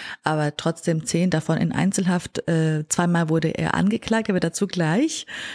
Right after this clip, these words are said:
Äh, die Geschichte dieses Mannes ist nämlich sehr, sehr beeindruckend.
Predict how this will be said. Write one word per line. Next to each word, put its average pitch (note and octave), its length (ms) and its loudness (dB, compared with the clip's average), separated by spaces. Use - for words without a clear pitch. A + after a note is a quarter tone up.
Äh, F3+ 220 2
die G3+ 120 0
Geschichte A#3+ 380 0
dieses F3 320 -2
Mannes G#3+ 300 0
ist G3 100 -2
nämlich G3+ 420 0
sehr, E3 380 2
sehr F3 120 2
beeindruckend. E3+ 1040 0